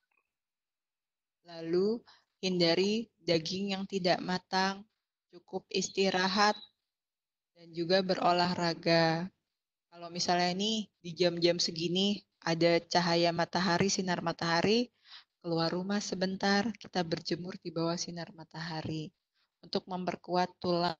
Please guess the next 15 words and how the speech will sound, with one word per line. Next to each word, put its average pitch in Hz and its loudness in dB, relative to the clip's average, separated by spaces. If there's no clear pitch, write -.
dan 170 -20
imun 175 -10
tubuh 175 -14
kita. 190 -6
Nah, 156 -18
dan 156 -16
juga 190 0
mari 180 -4
kita 196 -14
lakukan 190 -6
bersama-sama 175 -12
untuk 180 -14
social 190 -2
distancing 196 0
tadi. 202 -2